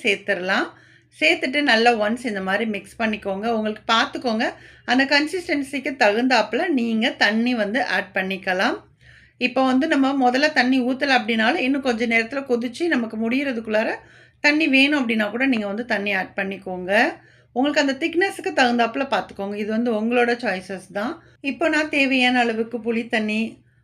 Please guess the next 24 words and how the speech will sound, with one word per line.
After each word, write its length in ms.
அப்புறம் 280
கொஞ்சமா 400
தண்ணி 360
வேணும் 340
அப்படின்னாலுமே 640
கொஞ்சமா 480
நான் 220
சேர்த்துட்டு 680
நல்லா 420
ஒன்ஸ் 180
மிக்ஸ் 280
பண்ணிக்க 320
போறேன். 540
So, 120
அவ்வளோதான். 600
இது 140
வந்து 180
நல்லா 280
மிக்ஸ் 300
பண்ணிட்டு, 480
நல்லா 300
ஒரு 160
மூடி 260
போட்டுட்டு, 640